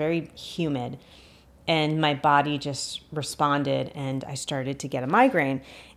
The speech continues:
And I said, "You know what? I'm not gonna do the B S that I try to do every month where I try to meditate it out or do this or do that.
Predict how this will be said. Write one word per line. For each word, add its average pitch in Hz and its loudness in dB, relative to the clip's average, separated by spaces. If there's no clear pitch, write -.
And 214 6
I 220 8
said, 220 2
"You 208 2
know 233 8
what? 214 8
I'm 180 6
not 208 6
gonna 254 6
do 185 2
the 160 0
B 175 6
S 175 6
that 165 4
I 160 4
try 156 2
to 165 2
do 156 0
every 147 0
month 147 -2
where 156 0
I 147 2
try 151 -2
to 156 0
meditate 170 -2
it 175 2
out 147 6
or 143 -2
do 160 -2
this 156 -2
or 156 -4
do 151 -6
that. 139 0